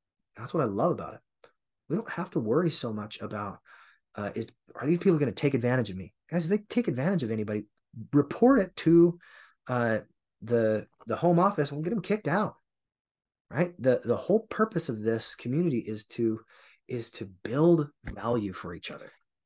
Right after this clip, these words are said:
to love each other, and to do the very best that you can, uh, to, to live your life, right? Bob Snyder's whole driven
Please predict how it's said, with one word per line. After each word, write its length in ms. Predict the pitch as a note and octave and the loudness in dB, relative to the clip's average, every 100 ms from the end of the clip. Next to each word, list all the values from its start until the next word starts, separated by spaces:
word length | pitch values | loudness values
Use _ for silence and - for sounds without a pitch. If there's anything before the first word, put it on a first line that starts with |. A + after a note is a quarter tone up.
| - | -18
to 80 | G2 | -4
love 240 | A#2+ D#3+ | 2 2
each 160 | C#3 - | 2 -4
other, 160 | F#2 | -10
and 240 | F2 G2 F#2+ | -10 -12 -10
to 120 | G#2 | -12
do 240 | G2 C3 | 0 4
the 80 | D3+ | 4
very 180 | B2+ B2 | 4 -2
best 320 | G2 A#2 B2+ | -2 -2 -2
that 100 | - | -8
you 80 | F#3+ | -10
can, 440 | - D#3+ C#3 G#2+ - _ - - _ _ | -8 -4 -4 -6 -14 _ -20 -20 _ _
uh, 240 | G#2 G#2 G#2 | -4 -2 -4
to, 400 | - A#2+ A#2 A2 - - - _ | -4 2 2 2 -2 -20 -20 _
to 120 | - A2 | -6 -2
live 280 | A#2 D#3 | 2 2
your 360 | A#2 A2+ D3+ F3+ | 0 2 4 6
life, 420 | B2+ - - - _ | 2 -6 -16 -20 _
right? 160 | A2 A2+ A2 - | -8 -8 -10 -6
Bob 280 | A#2+ F#3+ F#3+ | -2 -2 -2
Snyder's 460 | - D3+ E3+ D3+ | -2 0 2 2
whole 340 | - D#3 D3+ A#2+ | 0 0 0 -2
driven 680 | - A2 D3 D#3 D#3 D3 | -6 0 2 4 2 0